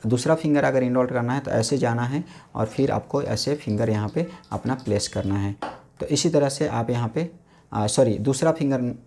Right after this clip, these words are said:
करना होगा ना, तो सेम फिंगर करोगे तो नहीं लेगा। तो दूसरा फिंगर इस तरह से मैं यहाँ पे प्लेस करके चाहूँ तो दो फिंगर भी ऐड कर सकता हूँ। अब इसके फ़ायदे भी बताऊँगा दो फिंगर के क्या होते हैं। तो यहाँ पे मैंने दूसरा फिंगर भी अपना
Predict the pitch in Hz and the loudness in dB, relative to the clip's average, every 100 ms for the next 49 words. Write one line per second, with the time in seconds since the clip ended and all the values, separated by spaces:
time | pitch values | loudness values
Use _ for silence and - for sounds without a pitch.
0 | - 110 110 107 107 117 165 - - - | -8 -4 -2 -2 -2 0 -2 -4 -12 -6
1 | - 143 143 139 135 131 127 127 127 120 | 0 2 2 0 2 2 2 2 0 0
2 | 117 101 135 - - - - 110 123 131 | 0 0 -2 -8 -20 -20 -8 -2 0 2
3 | 139 143 120 131 120 - 107 107 - 170 | 2 2 0 0 -2 -2 0 0 -2 -4
4 | - _ _ - 110 110 110 110 113 131 | -8 _ _ -4 0 0 0 0 2 0
5 | 131 123 - 147 - 110 131 - 127 113 | 2 -2 -2 -4 0 -2 0 0 0 0
6 | - 107 110 110 101 98 104 - 92 - | 0 0 0 2 0 0 -8 -8 -10 -8
7 | 98 98 110 - - - 117 131 - - | -6 -6 -8 -16 -20 -6 -2 0 0 2
8 | 117 135 139 120 117 117 117 110 - 107 | 2 4 2 2 0 0 2 0 0 -4
9 | 107 110 110 101 98 90 98 98 120 123 | -2 -4 -4 -4 -4 -6 -6 -4 -2 0
10 | 143 147 131 131 127 120 131 - 120 123 | 0 0 0 0 0 -2 -2 -2 -2 0
11 | 123 123 117 147 | 2 0 0 -4